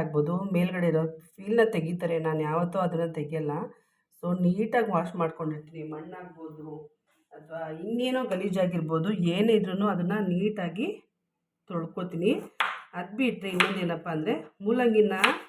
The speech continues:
ಆ, ಈ ಥರನೇ ಕಟ್ ಮಾಡೋದು. But ಕೆಲವೊಂದು ಜನ ಹೇಳ್ತಾರೆ ಹಿಂದೆ, ಅಂದರೆ ನಮ್ಮ ಮನೆಗಳಲ್ಲಿ ಕೆಲವೊಬ್ರು ಹೇಳ್ತಾರೆ ಯಾವ ಥರ ಅಂತ ಅಂದರೆ,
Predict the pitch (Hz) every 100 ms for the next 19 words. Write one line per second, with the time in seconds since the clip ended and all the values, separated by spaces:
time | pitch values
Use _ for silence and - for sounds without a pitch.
0 | _ _ - 175 165 165 156 151 - -
1 | - _ _ _ 180 - 214 226 233 240
2 | 208 185 185 175 151 156 262 214 185 185
3 | 165 - _ _ _ 196 208 262 254 233
4 | 226 202 202 202 202 180 175 190 185 185
5 | 180 175 175 175 165 160 156 165 180 180
6 | 175 175 170 165 160 165 160 160 170 156
7 | 160 165 160 156 156 151 147 151